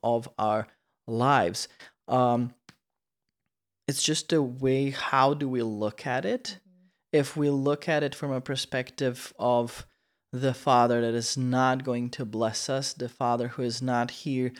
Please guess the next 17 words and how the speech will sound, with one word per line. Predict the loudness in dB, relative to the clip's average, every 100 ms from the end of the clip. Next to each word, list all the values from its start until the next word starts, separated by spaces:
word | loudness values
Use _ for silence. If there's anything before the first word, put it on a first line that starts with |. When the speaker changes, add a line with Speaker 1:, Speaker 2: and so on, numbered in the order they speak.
| -16 -14
Speaker 1:
to | -6 -4
provide | -2 -4 -2 0 2 0
for | -4 -4 0
us, | 0 -2 -6
and | -4 -4
we | -6
think | -6 -4 -4 -4
we | -2
need | 0 -2 -2
to | -6
take | -4 -4 -4 -10 -20 _ _
matter | 0 0 0
into | -2 -4 -4
our | 0 0
own | 0 -2 -4 -8 -12 _ _ _
hands, | 2 2 2 0 -2 -6 _ -20 -20 _ _ _ _
then | -6 -6 0 4 4 4